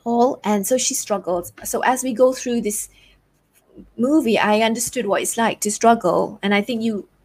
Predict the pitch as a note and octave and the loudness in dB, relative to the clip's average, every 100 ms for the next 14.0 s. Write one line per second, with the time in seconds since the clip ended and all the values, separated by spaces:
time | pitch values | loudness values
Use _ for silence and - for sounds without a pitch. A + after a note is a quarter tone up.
0 | - G3 B3 G#3 G3+ F#3 F3+ G3 F3+ F#3+ | -8 -4 2 6 6 4 2 2 4 4
1 | - F3+ A#2 - G#3 G#3 F3+ - G3+ F#3+ | 4 4 2 2 4 6 4 0 -2 -4
2 | G3+ - G#3+ G#3 G3+ A3+ A3+ F#3 F#3+ F#3+ | -4 -2 0 0 0 2 2 2 4 6
3 | F#3 F#3 F#3 - - - - - - F3+ | 6 4 2 -8 -14 -20 -20 -6 -6 -2
4 | A#3+ - - - - G#3 - - _ G#3+ | 0 0 -2 -6 -2 -4 -4 -16 _ -8
5 | - F3+ F#3+ - A3 G#3+ F#3+ G3 - B3 | -4 0 0 6 8 8 4 0 4 4
6 | - A3 A3 G#3+ G#3+ G#3 G#3+ G3 - - | 2 -6 -4 -2 0 0 0 -2 -2 -4
7 | E3+ G3 - - G#3+ - - F#3+ F3 A3+ | -4 -6 -6 -8 -8 -8 -6 -4 0 4
8 | A3+ D4 - - - - - - - - | 4 4 0 -8 -14 -12 -12 -16 -20 -12
9 | - - B3+ A#3+ A#3 B3 A#3 G3 G3 G3 | -6 2 4 6 4 4 6 6 4 2
10 | G#3 - G#3 F#3+ A3+ G3+ F#3+ E3 - _ | -2 -2 -4 -2 2 4 4 2 -4 _
11 | - - - - - - G#3 G3 - _ | -16 -14 -12 -14 -10 2 4 4 0 _
12 | G#3+ G#3+ G3 D#3 G3+ G#3 A3+ - - G#3+ | 0 2 0 -4 -4 -4 -4 -6 -4 0
13 | G#3 - F#3 F#3+ F#3 F3 - - F3+ F#3+ | 2 2 2 4 4 2 -2 -2 -4 -4